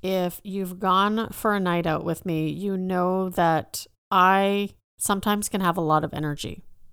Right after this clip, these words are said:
right? I, if I'm excited about something or I'm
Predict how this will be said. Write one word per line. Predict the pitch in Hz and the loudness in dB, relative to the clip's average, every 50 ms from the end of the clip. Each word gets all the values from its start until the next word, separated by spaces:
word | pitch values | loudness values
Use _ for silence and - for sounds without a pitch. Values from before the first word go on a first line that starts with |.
| - - - | -20 -10 -4
right? | 190 170 156 160 170 165 - - | -2 -2 -2 -2 -4 -6 -8 -10
I, | - 185 180 180 185 185 185 185 185 190 185 190 - - - - | -4 0 2 4 4 4 4 2 2 0 -2 -4 -6 -12 -20 -20
if | - - | 0 4
I'm | - 185 214 247 | 6 6 6 4
excited | 269 285 - - - - - 180 156 175 190 214 208 | 2 -2 0 -2 0 0 2 2 2 2 2 0 0
about | 220 214 220 220 214 - | 2 2 2 2 2 2
something | - - 214 214 - - 226 226 226 233 240 226 | 0 0 0 0 0 0 0 0 0 -2 -4 -2
or | - 185 175 170 170 | 0 2 2 4 2
I'm | 170 170 170 170 | 2 0 -2 -4